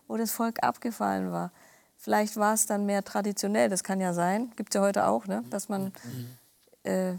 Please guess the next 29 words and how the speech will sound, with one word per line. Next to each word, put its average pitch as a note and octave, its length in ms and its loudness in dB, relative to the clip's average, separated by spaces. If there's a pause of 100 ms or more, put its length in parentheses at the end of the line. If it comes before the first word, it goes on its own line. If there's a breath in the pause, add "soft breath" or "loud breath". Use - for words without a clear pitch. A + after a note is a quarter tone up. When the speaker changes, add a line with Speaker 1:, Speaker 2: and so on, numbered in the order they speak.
(100)
Speaker 1:
einfach G3+ 220 0
Traditionen G#3+ 720 2
folgt, G3+ 500 2
ohne G3 180 2
mit G3+ 140 0
dem G3 80 0
Herzen G#3 340 0
dabei F#3+ 300 4
zu G3 160 0
sein. G3 400 2
Vielleicht G#3 300 0
haben G#3 120 2
sie A3 80 0
das G#3 160 -2
einfach G3 320 -4
weitergemacht. F#3+ 760 0 (360 loud breath)
Aber G#3 260 6 (160)
wie A#3 220 2
auch D4+ 100 2
immer, B3 300 4
Gott A3 260 2
hat B3+ 160 -2
irgendwie A3 300 2
dafür C4 320 2
gesorgt, C4 480 -2
dass A#3 180 -4
sie B3+ 160 -2
versorgt C#4+ 500 2
waren, F3 320 -2